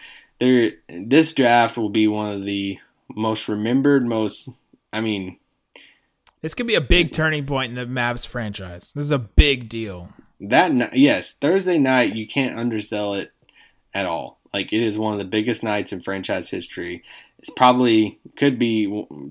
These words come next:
Speaker 1: the biggest night since the championship in <laughs> two thousand eleven.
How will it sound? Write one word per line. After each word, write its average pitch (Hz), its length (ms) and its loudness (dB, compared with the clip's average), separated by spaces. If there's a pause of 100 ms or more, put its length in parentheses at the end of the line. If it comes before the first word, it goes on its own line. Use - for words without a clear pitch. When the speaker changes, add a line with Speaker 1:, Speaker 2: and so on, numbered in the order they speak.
Speaker 1:
the 107 220 2
biggest 110 400 -2
night 107 340 -2
since - 580 -8 (320)
the 110 100 -6
championship 98 640 -8
in 82 80 -12
<laughs> - 20 -12
two 104 120 -8
thousand - 280 -8
eleven. - 500 -6